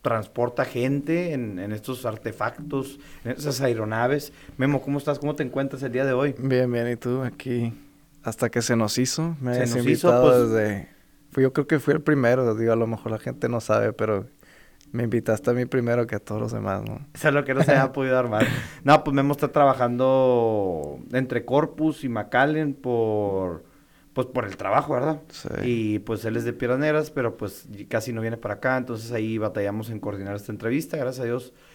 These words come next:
Speaker 1: aquí tuvimos chancita de, de hacerla. Y, bueno, pues, Memo, ¿cómo estás? Este, ¿cuándo te regresas para McAllen?
Speaker 2: Este, pues, yo mañana tengo, tengo un viaje a San Antonio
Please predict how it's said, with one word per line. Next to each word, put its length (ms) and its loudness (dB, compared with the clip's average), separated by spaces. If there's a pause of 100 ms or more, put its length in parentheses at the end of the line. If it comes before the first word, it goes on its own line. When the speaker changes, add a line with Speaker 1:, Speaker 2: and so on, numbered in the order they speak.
(200)
Speaker 1:
aquí 320 -10
tuvimos 400 -2
chancita 680 2
de, 280 2
de 120 -2
hacerla. 600 2 (440)
Y, 220 -6
bueno, 400 0
pues, 500 -10 (120)
Memo, 400 -2
¿cómo 180 -6
estás? 420 -2
Este, 1000 -6 (580)
¿cuándo 200 0
te 80 -2
regresas 200 -2
para 160 0
McAllen? 640 -2 (540)
Speaker 2:
Este, 500 2
pues, 180 0
yo 100 2
mañana 540 4
tengo, 880 2 (460)
tengo 260 -2
un 80 0
viaje 240 2
a 40 -6
San 180 -2
Antonio 560 0